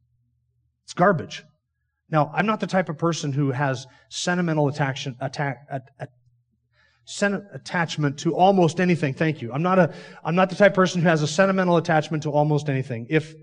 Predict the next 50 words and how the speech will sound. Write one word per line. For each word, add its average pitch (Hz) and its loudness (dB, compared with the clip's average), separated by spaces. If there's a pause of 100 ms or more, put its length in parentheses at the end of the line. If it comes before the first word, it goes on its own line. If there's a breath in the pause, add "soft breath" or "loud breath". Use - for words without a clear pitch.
(120)
if 139 -2
my 220 6
house 208 2
burned 180 2
down 156 0 (180 loud breath)
while 160 2
we 165 4
were 160 4
sitting 151 -2
here 127 -2
and 143 -2
lost 139 0
everything 160 0
in 131 -4
it, - -16 (540)
I 131 -6
could 120 -14
care 117 -4
less. - -14 (920)
I 143 -2
really 156 6
could. 127 -2
There's 135 -2
nothing 180 0
in 156 0
there 147 2
that 135 -2
is 135 -4
sentimental. 139 -2
It's 139 -4
all 180 4
in 165 0
my, 143 2 (280 loud breath)
the 151 0
memories 151 2
are 131 -2
in 139 -2
my 127 -2
head. 123 -4
So - -6
I 208 2
can 233 0
get 196 2
rid 170 2
of 147 -2
anything. 139 -2
I 117 -4
have 139 -2
no 175 0
problem 165 0